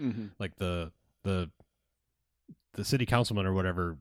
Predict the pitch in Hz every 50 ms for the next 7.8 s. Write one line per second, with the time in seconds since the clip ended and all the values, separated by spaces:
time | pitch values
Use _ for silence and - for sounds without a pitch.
0 | - - - 101 117 117 95 127 147 120 117 - - 123 156 180 196 175 139 127
1 | - 143 131 113 101 110 101 98 98 127 117 107 - - 135 113 110 104 - -
2 | 107 101 95 95 92 - 107 92 - - 113 101 90 87 82 78 95 92 90 85
3 | 120 95 92 85 78 85 87 87 85 98 92 - - _ _ - 92 92 156 -
4 | - 120 113 104 95 - 104 95 98 101 98 92 90 92 90 87 85 87 104 95
5 | 90 98 - - - _ _ _ - - - 101 98 95 80 73 87 98 - -
6 | 104 101 98 104 101 98 92 - - 117 107 - 101 90 90 87 85 82 82 80
7 | - 101 92 85 - - 104 104 104 95 107 101 98 95 90